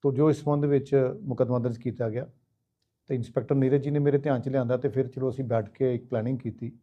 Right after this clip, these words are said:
ਔਰ ਬੜੀ ਮਿਹਨਤ ਨਾਲ ਸਾਡੇ ਐਸ ਐਚ ਓ ਸਾਹਿਬ ਨੇ, ਇਹਨਾਂ ਦੀ ਟੀਮ ਨੇ ਕੰਮ ਕੀਤਾ ਤੇ ਇੱਕ ਦਿਨ ਬਾਅਦ ਹੀ ਆਪਾਂ ਪ੍ਰਾਪਤੀ ਕੀਤੀ। ਜਿਹੜਾ ਦੋਸ਼ੀ ਸੀ ਚੋਰ, ਉਹਨੂੰ ਪਕੜ ਲਿਆ। ਵਿਕਰਮ,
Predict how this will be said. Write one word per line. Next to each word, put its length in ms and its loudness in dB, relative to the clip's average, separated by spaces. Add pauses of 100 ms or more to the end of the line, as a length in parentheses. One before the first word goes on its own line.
(680)
ਔਰ 140 -2
ਬੜੀ 240 2
ਮਿਹਨਤ 300 0
ਨਾਲ 280 -2 (520)
ਸਾਡੇ 180 -2
ਐਸ 120 -6
ਐਚ 120 -8
ਓ 40 -8
ਸਾਹਿਬ 280 -2
ਨੇ, 160 -4
ਇਹਨਾਂ 160 -4
ਦੀ 80 -4
ਟੀਮ 300 -4
ਨੇ 220 -6 (480)
ਕੰਮ 220 -4
ਕੀਤਾ 420 -6 (840)
ਤੇ 460 2 (560)
ਇੱਕ 240 -2
ਦਿਨ 180 6
ਬਾਅਦ 260 4
ਹੀ 100 2
ਆਪਾਂ 320 -4 (1400)
ਪ੍ਰਾਪਤੀ 380 4
ਕੀਤੀ। 540 -2 (880)
ਜਿਹੜਾ 140 8
ਦੋਸ਼ੀ 340 2
ਸੀ 140 -2
ਚੋਰ, 520 4 (200)
ਉਹਨੂੰ 300 0
ਪਕੜ 220 4
ਲਿਆ। 180 6
ਵਿਕਰਮ, 540 -2